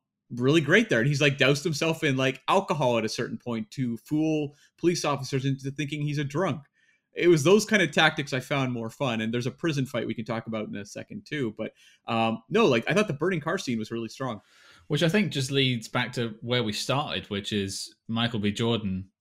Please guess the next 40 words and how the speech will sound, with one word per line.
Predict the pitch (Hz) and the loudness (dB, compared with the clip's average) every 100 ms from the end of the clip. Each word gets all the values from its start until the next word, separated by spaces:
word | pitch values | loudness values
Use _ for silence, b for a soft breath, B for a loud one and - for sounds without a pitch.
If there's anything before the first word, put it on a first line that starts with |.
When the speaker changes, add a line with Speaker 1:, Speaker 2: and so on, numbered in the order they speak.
| _ _ _ _ _ _ | _ _ _ _ _ _
Speaker 2:
again, | 101 113 107 104 | -4 0 2 0
carrying | 113 107 101 | 0 0 0
the | 98 | -2
film. | - 123 95 | -2 0 0
And | 110 | -4
it's | - | -6
his | 104 | -4
physicality | - 135 117 117 147 156 - 92 | -2 0 0 0 0 0 -2 -4
in | 92 | -4
those | 92 98 | -6 -4
scenes | 107 95 95 | -4 -4 -6
that | - | -6
I | 101 | -6
think | 101 104 | -6 -4
really | 104 98 98 104 _ | -4 -2 -4 -8 _
shines. | - - 120 85 80 95 - B B B B | -8 -4 -2 -2 -4 -8 -14 B B B B
You | 131 | -2
know, | 117 - | -2 -2
I | 120 | -2
watched | 131 147 - - | -2 -2 -6 -6
some | 127 113 | -4 -2
behind | 104 120 117 | -2 -2 -2
the | 107 | -2
scenes | 127 127 | -2 -2
stuff, | - 92 104 | -2 -4 -2
and | 104 | -2
that, | 127 - _ - | -2 -4 _ -6
uh, | 101 98 95 92 - | -2 -2 -2 -4 -6
that | 107 123 | -4 0
burning | 120 107 101 | 2 2 0
car, | 113 117 78 82 - _ _ _ _ _ | 0 -2 -2 -8 -16 _ _ _ _ _
that | - | -6
was | 202 165 | -2 0
a | |
real | 156 175 | 0 0
burning | 131 143 151 131 | 2 2 2 -2
car | 135 127 90 - | -2 -2 -4 -4
he | 117 | -4
stepped | - 127 131 | -2 -2 -2
into. | 143 62 | -2 -4